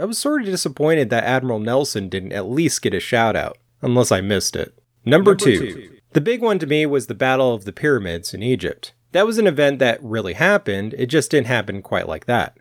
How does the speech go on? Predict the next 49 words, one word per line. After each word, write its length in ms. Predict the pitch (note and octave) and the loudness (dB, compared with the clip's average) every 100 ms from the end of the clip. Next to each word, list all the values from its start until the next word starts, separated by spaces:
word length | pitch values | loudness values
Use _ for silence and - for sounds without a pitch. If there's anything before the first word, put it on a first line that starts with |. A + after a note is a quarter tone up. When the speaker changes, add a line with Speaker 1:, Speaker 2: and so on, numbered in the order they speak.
| _ - | _ 0
Speaker 1:
Although 220 | D#3+ A#3 | 2 2
the 120 | A3+ | 0
pyramids 420 | F#3+ G3+ F#3+ F3 | 2 2 2 0
could 160 | - D#3+ | 0 2
be 120 | C#3+ | 2
seen 220 | B2+ D3+ C3 | 2 2 2
on 140 | B2 | 0
the 60 | A2 | 0
horizon, 640 | A2 C#3 F#3 A2 F#2+ G2 - _ _ | 2 4 4 2 -2 -6 -12 _ _
it 60 | C3+ | 0
wasn't 360 | G#3+ A#3+ G#3+ | 2 2 -2
fought 240 | - C#3+ - | 2 2 2
directly 380 | A2 G2+ G2+ | -2 -2 -4
in 100 | F#2 | -8
front 220 | - F#3 D3 | 0 0 0
of 60 | |
them. 200 | D#2 - _ _ _ | -4 -10 _ _ _
And 240 | G2+ G2+ F#2+ _ | -8 -6 -8 _
to 120 | - | -12
my 220 | F#2+ F#2+ D#3 | -4 0 2
knowledge, 520 | G3 F#3 C3+ C#3+ - | 4 4 4 2 -4
I 440 | A2+ D3 E3 E3+ | -2 0 2 0
don't 400 | C#3+ C3 D3 B2+ | 0 0 0 -2
think 220 | C#3+ C#3+ | -4 -2
any 140 | C#3 C3+ | -4 -6
cannonballs 600 | - D3 C#3+ G#2+ G#2 A2+ | -6 -4 -2 -2 -2 -2
ever 160 | G#2 G#2+ | -4 -6
collided 440 | - G#2+ G#2 G2 | -2 -2 -2 -4
with 160 | G2 - | -8 -10
the 60 | |
<laughs> 100 | - | -8
pyramids 400 | A#2 A2 A2 F#2 | -2 0 -2 -4
themselves. 800 | - E2+ F#2 E3 C3+ C#2+ - - _ _ | -8 -8 -2 0 0 -2 -8 -16 _ _
I 80 | A#2+ | -8
feel 360 | - A#3+ E4 D#4+ | -4 0 2 4
like 360 | A#3 E3+ C3+ - | 4 2 -2 -8
I 140 | D#3+ | -2
would 220 | D#3 D#3 E3 | 0 2 0
have 120 | - | 0
heard 200 | B2+ C#3 | 0 2
that 180 | F#3 - | 0 0
somewhere, 540 | G#3 G#3 G#3+ G#3 G#3 | -2 0 -2 -2 0
and 380 | C3+ C3+ C#3 C3+ | 2 2 2 2
there 120 | B2+ | 0
would 160 | B2 B2 | 0 0
probably 260 | C3 A#2 | 0 0
be 160 | G#2+ G2+ | 0 -4
a 80 | F2+ | -2
dent. 520 | A2 G2 - - | -2 -4 -6 -16